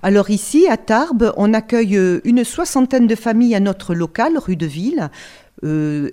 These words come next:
essentiellement pour, euh, la distribution alimentaire. Nous avons aussi des ateliers pour accompagner, accueillir et les personnes isolées, euh, couture, euh, conversation,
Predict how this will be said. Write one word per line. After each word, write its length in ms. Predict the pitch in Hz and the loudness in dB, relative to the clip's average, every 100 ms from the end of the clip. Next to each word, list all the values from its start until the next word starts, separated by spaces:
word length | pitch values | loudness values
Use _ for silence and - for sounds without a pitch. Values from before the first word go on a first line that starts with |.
| - | -4
essentiellement 880 | 220 220 220 - 208 208 208 208 202 | -4 -2 -4 -2 0 2 0 0 -4
pour, 520 | - 220 226 202 165 | -4 -2 -2 -2 -4
euh, 80 | 160 | -4
la 160 | 165 | -4
distribution 600 | 165 214 - 202 185 - 180 | -4 -8 -8 -6 -6 -4 -4
alimentaire. 640 | 165 156 151 - 202 349 - - - _ 147 | -2 -2 -4 -4 -4 -4 -8 -20 -20 _ -4
Nous 260 | 160 160 | -2 0
avons 160 | 190 202 | 0 0
aussi 240 | 185 240 | -2 -2
des 220 | 190 170 | -2 0
ateliers 560 | 175 190 180 156 190 226 | -2 -2 -4 -2 -2 -4
pour 360 | - 185 190 156 | -6 -8 -6 -8
accompagner, 800 | - 170 160 165 170 202 208 - | -6 -6 -4 -4 -2 -2 -4 -4
accueillir 720 | 160 - 185 175 196 208 202 | -8 -6 -6 -4 -4 -4 -4
et 280 | 160 151 139 - - - 147 | -4 -4 -6 -10 -20 -14 -10
les 100 | 156 | -6
personnes 320 | 165 - 165 | -4 -2 -4
isolées, 540 | 147 143 156 196 294 208 | -4 -4 -2 -2 -2 -2
euh, 220 | 156 143 | -2 -6
couture, 920 | - 156 - 165 180 190 202 208 202 | -10 -12 -10 -8 -4 -4 -2 -4 -4
euh, 260 | 165 156 147 - - - | -4 -4 -6 -10 -14 -4
conversation, 1200 | 165 175 170 170 156 - - 180 180 185 190 | -2 -2 -2 -6 -6 -8 -8 -6 -4 -4 -6